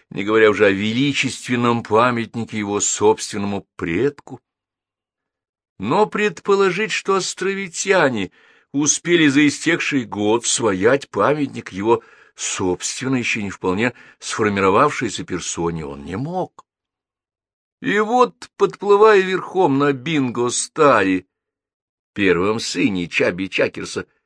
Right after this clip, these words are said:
к набережной волшебного Оукпорта, он вдруг увидел свою собственную бронзовую фигуру. Поистине, это был первый в мире памятник юному существу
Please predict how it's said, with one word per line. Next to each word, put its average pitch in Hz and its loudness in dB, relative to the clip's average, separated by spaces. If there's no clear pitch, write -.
к - -16
набережной 92 -2
волшебного 107 -2
Оукпорта, 101 -4
он 110 0
вдруг 131 2
увидел 104 -4
свою 90 0
собственную 170 0
бронзовую 98 -2
фигуру. 92 -12
Поистине, 117 2
это 117 2
был 127 2
первый 196 4
в 120 -6
мире 95 0
памятник 104 -2
юному 107 -2
существу 120 -6